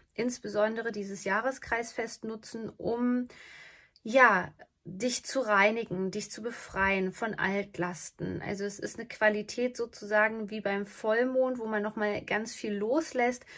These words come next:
Insbesondere Räuchern kann dir natürlich hier helfen in der Wohnung.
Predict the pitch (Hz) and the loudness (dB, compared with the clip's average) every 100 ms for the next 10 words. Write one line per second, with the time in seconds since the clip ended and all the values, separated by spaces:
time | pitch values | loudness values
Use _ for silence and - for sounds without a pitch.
0 | - - - 240 240 226 214 226 226 214 | -20 -18 -6 -4 -4 -6 -2 -2 -2 -2
1 | 202 - 208 254 277 262 247 - 233 233 | -2 4 6 6 4 0 0 -2 -4 -2
2 | 233 226 - 233 233 247 220 226 240 - | 0 -2 -2 -4 -2 -6 -2 -2 -2 -4
3 | - 247 247 226 208 214 240 226 247 277 | -2 0 2 0 -2 -2 -2 -2 -2 -4